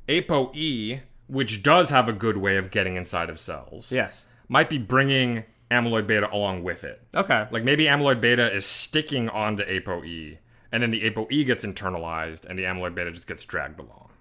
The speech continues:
Speaker 2: Very cool.
Speaker 1: Okay, so that's one potential idea. I don't think that that's, like, there's some evidence that that can happen in a dish.
Speaker 2: Okay.
Speaker 1: It's not clear if that's the main mechanism in people's actual brains.
Speaker 2: Well, what's another option?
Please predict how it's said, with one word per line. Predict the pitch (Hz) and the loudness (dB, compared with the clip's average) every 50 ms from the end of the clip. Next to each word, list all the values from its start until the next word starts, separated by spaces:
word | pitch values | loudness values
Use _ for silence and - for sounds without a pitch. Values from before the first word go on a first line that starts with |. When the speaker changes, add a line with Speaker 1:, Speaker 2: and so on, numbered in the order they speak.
| _ - | _ -6
Speaker 2:
Very | 131 117 110 104 | -6 -4 -4 -6
cool. | - 117 117 113 123 - - _ - - | -6 -6 -6 -6 -8 -10 -16 _ 0 2
Speaker 1:
Okay, | 220 196 185 175 | 2 2 2 0
so | 165 - 226 | -4 -2 0
that's | 247 247 202 214 | 0 2 4 4
one | 220 220 196 | 6 6 6
potential | 160 165 - 165 143 135 - - 120 | 4 2 0 0 0 0 0 0 0
idea. | 110 110 107 101 107 104 104 101 101 98 - | 2 2 2 2 2 2 4 4 2 2 4
I | 117 139 | 6 6
don't | 160 160 | 6 4
think | 151 151 131 | 2 0 0
that | 127 107 | 0 2
that's, | - 120 107 - | 2 0 0 2
like, | - 101 92 87 - - - _ _ _ _ _ _ _ _ _ _ _ _ _ _ _ _ _ _ | 0 0 0 0 -2 -8 -16 _ _ _ _ _ _ _ _ _ _ _ _ _ _ _ _ _ _
there's | - 190 - - | 2 2 2 4
some | - 180 160 156 151 | 4 6 6 6 6
evidence | 135 135 135 135 139 139 135 131 - | 6 4 4 4 4 2 2 0 0
that | - 123 107 95 | -2 -2 0 0
that | 110 107 | 0 0
can | - 107 | -2 0
happen | 107 110 107 - 120 110 107 | 0 0 2 2 0 -4 -2
in | 101 104 101 | -2 -2 -2
a | 92 | -2
dish. | 85 92 101 110 120 - - - - - | -2 0 0 0 0 0 -2 -4 -4 -4
Speaker 2:
Okay. | - 139 - 131 117 117 120 | -4 -2 0 0 0 0 -2
Speaker 1:
It's | 127 - | -2 2
not | 170 175 151 - | 4 4 4 4
clear | - - 147 131 123 | 0 0 4 4 4
if | 113 101 | 4 2
that's | 113 104 - | -2 -4 -2
the | - 107 | -4 -2
main | 104 104 104 98 | -2 -2 -2 0
mechanism | 98 95 95 - 101 98 92 90 92 87 87 82 82 82 87 - _ _ _ _ _ _ _ _ _ _ _ | 0 -2 -2 -2 -4 -4 -4 -4 -4 -6 -6 -8 -10 -14 -16 -18 _ _ _ _ _ _ _ _ _ _ _
in | - 110 104 | -4 -4 -4
people's | - 107 95 92 90 90 | -4 -4 -6 -6 -6 -6
actual | 85 76 - - - - | -8 -8 -10 -12 -14 -14
brains. | - 73 - - - - | -14 -16 -18 -16 -8 -2
Speaker 2:
Well, | 131 156 | 0 0
what's | 185 185 170 | 2 2 4
another | 156 160 151 131 113 | 4 6 6 4 2
option? | 104 92 - - 82 67 - | 0 -2 -6 -10 -14 -18 -20